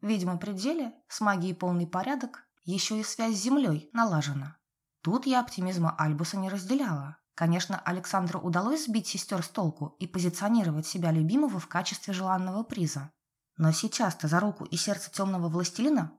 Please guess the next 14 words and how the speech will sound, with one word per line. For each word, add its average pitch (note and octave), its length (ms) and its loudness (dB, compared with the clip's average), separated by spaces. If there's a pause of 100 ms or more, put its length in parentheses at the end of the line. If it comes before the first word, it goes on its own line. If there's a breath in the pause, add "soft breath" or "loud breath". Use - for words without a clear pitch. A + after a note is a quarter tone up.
боролись F3+ 400 2
всего G3 260 -2
пять C4 320 -2
верховных G#3+ 560 0
ведьм. C#3 300 0 (300)
Кто - 220 -2
знает, C4 340 2
чем F3 200 -2
в E3 40 2
настоящий E3+ 540 -2
момент C4 420 -2 (120)
заняты F3+ 440 -2
Лара A#3 380 -2
и A3+ 160 -8